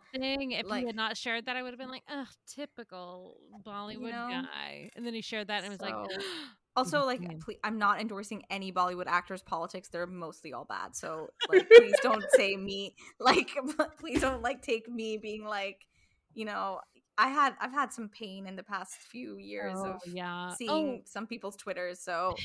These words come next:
Speaker 2: okay,
Speaker 1: Who
Speaker 2: so
Speaker 1: was
Speaker 2: those are my
Speaker 1: the,
Speaker 2: choices.
Speaker 1: the girl that, um, she was in Queen, uh,
Speaker 2: Kangana.
Speaker 1: Ugh, Kangana Ranaut. Ugh,
Speaker 2: Horrible.
Speaker 3: What?
Speaker 2: Oh my God.
Speaker 1: broke
Speaker 2: It's
Speaker 1: my
Speaker 2: not good. Oh, let's not bring this into this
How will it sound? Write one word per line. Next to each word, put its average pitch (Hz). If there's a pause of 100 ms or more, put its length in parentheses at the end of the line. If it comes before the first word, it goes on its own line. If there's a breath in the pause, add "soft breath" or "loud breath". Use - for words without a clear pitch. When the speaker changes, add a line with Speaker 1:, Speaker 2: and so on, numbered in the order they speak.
(140)
Speaker 2:
okay, -
Speaker 1:
Who 302
Speaker 2:
so 226
Speaker 1:
was -
Speaker 2:
those 254
are 254
my 233
Speaker 1:
the, -
Speaker 2:
choices. 262
Speaker 1:
the 262
girl 233
that, 220 (120)
um, 190 (100)
she -
was 196
in 185
Queen, 196 (120)
uh, - (260)
Speaker 2:
Kangana. 190 (540)
Speaker 1:
Ugh, - (140)
Kangana 185
Ranaut. 220 (1080 soft breath)
Ugh, 294
Speaker 2:
Horrible. 190
Speaker 3:
What? 196
Speaker 2:
Oh 202
my 180
God. 180
Speaker 1:
broke 247 (100)
Speaker 2:
It's -
Speaker 1:
my 208
Speaker 2:
not 196
good. -
Oh, 240
let's 254
not 311
bring 262
this 226
into 220
this 180